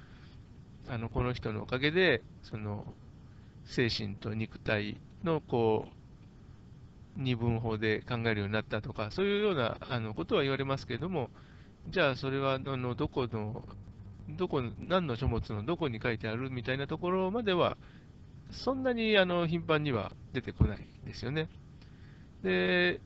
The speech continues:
大体そのカントっていう人が出てきた時代っていうのが、それぐらいの哲学思想ぐらいから、なんかまあ、ですから、この今、今のその二十一世紀までですね、なんとなくこう、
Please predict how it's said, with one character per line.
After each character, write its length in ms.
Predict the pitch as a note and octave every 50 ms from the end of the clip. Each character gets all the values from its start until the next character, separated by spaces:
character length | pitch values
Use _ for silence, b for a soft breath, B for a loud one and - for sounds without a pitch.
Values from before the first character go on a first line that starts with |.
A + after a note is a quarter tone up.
| - - -
大 140 | - G3+ G3+
体 120 | G#3 G3
そ 100 | G3 G3
の 100 | F#3+ G3+
カ 180 | - - B3+ C4
ン 140 | A3 F3 - - - - -
ト 140 | - A#2+ G#2
っ 40 | - - - - -
て 80 | -
い 120 | A#2+ A#2 A#2+
う 20 |
人 140 | A#2 - C3
が 80 | A#2 A2+
出 100 | B2+ C3
て 220 | - A#2+ A2+ A2
き 100 | G#2 -
た 360 | - - A#2 A2 G#2+ - - - - - - -
時 120 | B2+ B2
代 180 | A#2 A#2+ A#2 A2+
っ 40 | -
て 160 | - - C#3+
い 40 | C#3+
う 20 |
の 120 | F3 A3 G#3+
が、 220 | F#3 C#3 A2+ - - - - B B B B B B B B B B - - -
そ 140 | - - G3+
れ 100 | A3 B3+
ぐ 80 | B3+ B3+
ら 100 | B3+ A#3+
い 60 | A#3+
の 640 | A#3+ A#3 A#3 A3+ A3+ A3+ A3+ A3+ A3 A3 G#3+ G#3+ - - -
哲 240 | - F#3+ F3+ F#3+ G3
学 160 | F#3+ F#3 F3+
思 60 | -
想 460 | - - - F#3 F3+ E3+ F3 F3 F3 F#3
ぐ 100 | F#3+ F#3
ら 100 | F3 D#3
い 60 | D3+
か 140 | - G3+ A#3
ら、 200 | A3 F3 C#3 A#2+ - -
な 100 | F#3+ G#3+
ん 20 | F#3
か 80 | D3
ま 160 | C3+ D#3 C#3+ A#2+
あ、 60 | G#2
で 120 | C3 C#3+
す 80 | - -
か 120 | C#3 C3
ら、 180 | A#2+ A2+ G#2 - B B B B B B B - -
こ 60 | A#2+
の 80 | A#2+ C3
今、 460 | C#3+ D3 C#3 B2+ C3 C3+ C3+ C3 - - - -
今 220 | D#3+ D3+ C#3 A#2+ G#2+
の 180 | G#2 G2 G2
そ 120 | G2+ - G#2+
の 80 | G#2+
二 140 | A#2 C3 A#2+
十 100 | A2+ G#2+
一 80 | G#2 -
世 200 | - B2+ A2 G2+
紀 140 | - -
ま 100 | A2+ G#2+
で 60 | G#2 G#2
で 100 | A2+ A2+
す 80 | C3+
ね、 160 | D#3+ F3+ F#3+ - B B B B B B B -
な 140 | F3+ F#3+ G3+
ん 40 |
と 80 | G#3 A#3
な 80 | A#3 G#3
く 100 | E3+ A#2+
こ 340 | - B2 A#2+ A#2 A#2+ A#2+
う、 20 | -